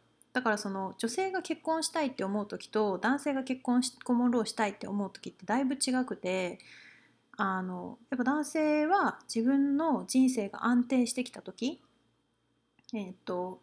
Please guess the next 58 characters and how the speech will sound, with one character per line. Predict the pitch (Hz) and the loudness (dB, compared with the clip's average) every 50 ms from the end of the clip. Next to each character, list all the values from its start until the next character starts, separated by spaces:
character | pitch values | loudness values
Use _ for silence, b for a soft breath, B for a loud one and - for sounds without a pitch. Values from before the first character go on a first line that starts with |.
| _ - | _ 2
<clears throat> | 262 294 302 254 233 226 | 6 8 8 8 8 6
ま | 226 220 202 | 4 0 0
あ、 | |
仕 | - - 226 | 0 0 0
事 | 214 202 202 - 208 | 0 -2 -2 -2 -2
が | 196 196 202 | -2 -2 0
す | - 220 | 0 0
ご | 208 196 202 | 0 0 -2
く | - 180 175 | -2 -8 -8
か | - - 214 | -4 -4 -2
な | 196 190 | -2 -2
り | 180 - - - | -4 -6 -8 -6
ス | - - | -6 -4
テ | - - 220 202 | 0 2 2 2
ー | 196 | 2
ブ | 185 185 | 0 -2
ル | 180 180 185 | -4 -4 -2
で、 | 202 196 185 - - B B B B B B B B B B B B - | -2 -2 -2 -2 -6 B B B B B B B B B B B B -4
あ | - 202 190 185 185 | -2 -2 0 -2 -2
の、 | 180 180 180 175 - - - - - - - | -4 -6 -8 -8 -8 -10 -12 -14 -16 -12 -4
ま | - 233 214 190 170 | -2 0 2 2 0
あ、 | - | 0
そ | - 233 | 0 0
れ | 208 208 | 0 0
な | 208 208 202 | 0 0 -2
り | 208 208 | -2 -2
に | 208 202 | -2 -2
社 | - 220 208 | -2 -2 0
会 | - 208 208 208 | -2 -2 -2 -2
的 | 214 208 - | -6 -8 -8
地 | - - - 262 247 | -8 -4 0 2 2
位 | 214 | 2
も | 175 170 | 0 -4
つ | - - 269 | -6 -4 -2
い | 262 233 - | -2 -2 -2
て | - - | -6 -12
き | - - - | -14 -14 -10
て、 | - - 349 359 330 254 190 175 - - _ _ _ _ _ _ _ - - | -4 -4 -2 0 0 0 0 -2 -4 -10 _ _ _ _ _ _ _ -6 -2
自 | 220 208 196 | -2 0 0
分 | 208 208 208 208 | 0 -2 0 0
が | 202 208 | -2 0
今 | 208 208 220 | 0 0 0
ま | 214 226 214 | 0 0 0
で | 202 190 | -2 -4
や | 196 | -4
り | 202 214 | -4 -2
た | - 240 | -4 -2
か | - 214 | -2 -4
っ | 208 - | -6 -6
た | - | -6
夢 | 185 196 214 247 | -4 -2 -2 0
と | 254 240 226 | -2 -2 -6
か | - 190 | -6 -8
も | 185 190 | -8 -6
い | 196 | -4
ろ | 202 240 285 330 | -2 -2 -2 0
い | 330 | -2
ろ、 | 311 330 320 285 - | -2 -2 -2 -2 -4